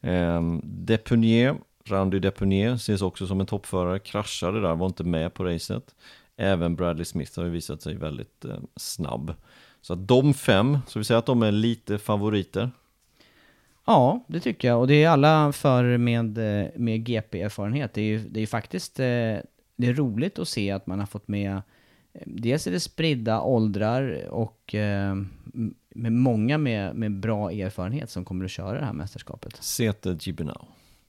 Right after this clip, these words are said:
Speaker 2: Ja, han är erfaren.
Speaker 1: Han är erfaren, ja. Gick väl lite tyngre, var det väl så på det här. Det var någonstans runt tolva, tretton kanske. Ja, nej men, ehm, mm,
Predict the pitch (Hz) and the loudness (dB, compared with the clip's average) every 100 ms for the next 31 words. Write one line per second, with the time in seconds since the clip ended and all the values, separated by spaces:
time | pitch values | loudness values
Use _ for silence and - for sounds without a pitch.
0 | _ _ 107 127 156 - 165 190 113 80 | _ _ -8 -6 -8 -4 -2 0 -2 -4
1 | - - - - - 107 - - - - | -8 -10 -12 -10 -8 -8 -10 -16 -16 -16
2 | - _ - 110 - 98 92 87 - 64 | -20 _ -8 -6 -2 -2 -2 -4 -4 -6
3 | 67 87 - - 87 80 78 85 101 - | -6 -6 -8 -8 -6 -4 -6 -8 -12 -8
4 | 85 80 82 - _ _ _ _ 90 85 | -6 -6 -8 -12 _ _ _ _ -6 -4
5 | 85 85 80 78 76 78 78 - - 80 | -2 -4 -4 -6 -6 -8 -10 -12 -10 -8
6 | 71 - - - 98 117 - 95 - _ | -8 -10 -12 -12 -12 -12 -12 -16 -20 _
7 | - - - - - - - - 90 78 | -20 -20 -20 -20 -20 -20 -10 2 2 2
8 | - 107 131 135 127 123 120 117 113 110 | 0 2 4 4 4 4 4 4 2 2
9 | 104 - _ _ - 107 165 | -2 -8 _ _ -4 -2 -2